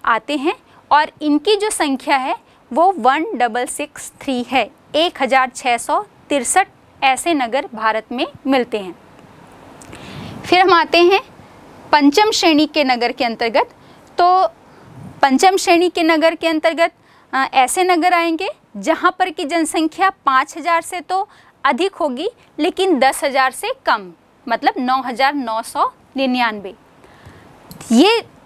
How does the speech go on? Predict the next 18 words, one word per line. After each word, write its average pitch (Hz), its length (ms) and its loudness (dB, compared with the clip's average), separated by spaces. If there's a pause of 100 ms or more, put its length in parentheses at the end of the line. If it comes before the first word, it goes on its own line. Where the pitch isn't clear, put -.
जहाँ 277 340 2
पर 330 160 2
जनसंख्या, 269 600 -2
इतनी 285 260 -2
जनसंख्या 262 540 -2
निवास 226 360 0
करती 247 340 -4
है 415 140 -2
वो 440 140 0
आपके 262 340 -2
पंचम 254 440 -4
श्रेणी 285 320 -4
के 285 120 -6
नगर 254 280 -2
के 269 120 -6
अंतर्गत 247 420 -2
आते 240 280 0
हैं 285 180 -6